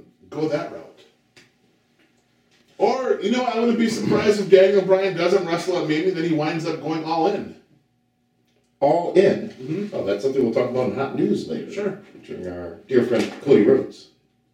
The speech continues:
Speaker 1: Of course, yes.
Speaker 2: Not, not that he'll be here, but we'll talk about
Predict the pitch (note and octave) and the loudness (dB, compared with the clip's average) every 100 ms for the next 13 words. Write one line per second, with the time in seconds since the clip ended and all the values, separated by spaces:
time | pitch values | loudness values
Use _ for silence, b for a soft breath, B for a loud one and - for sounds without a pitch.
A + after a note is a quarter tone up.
0 | _ A#2+ - - - - - - - - | _ -16 -10 -8 -6 -8 -10 -12 -12 -14
1 | - _ _ - - A#2+ - G2 G2+ A2 | -20 _ _ -2 0 0 0 2 4 6
2 | - - D2+ D#2 D#2+ - - - - - | 4 4 -2 -6 -4 -4 -4 -6 -12 -14